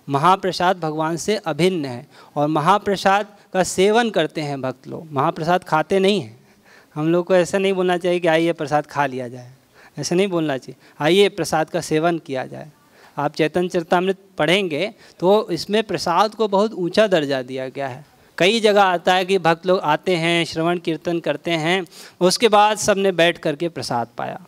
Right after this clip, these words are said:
तो प्रसाद का वहाँ बहुत लंबा चौड़ा वर्णन करते हैं कविराज गोस्वामी। कई, कई प्यारों में खाली प्रसाद का वर्णन किया जाता है और भक्त लोग भी इसी भाव से खाते हैं कि भगवान की कृपा है,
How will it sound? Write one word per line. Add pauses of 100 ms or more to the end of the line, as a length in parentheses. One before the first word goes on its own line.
(640)
तो
प्रसाद
का
वहाँ
बहुत
लंबा
चौड़ा
वर्णन
करते
हैं
कविराज
गोस्वामी।
कई,
कई
प्यारों
में
खाली
प्रसाद
का
वर्णन
किया
जाता
है (480)
और
भक्त
लोग
भी
इसी
भाव
से
खाते
हैं
कि
भगवान
की
कृपा
है,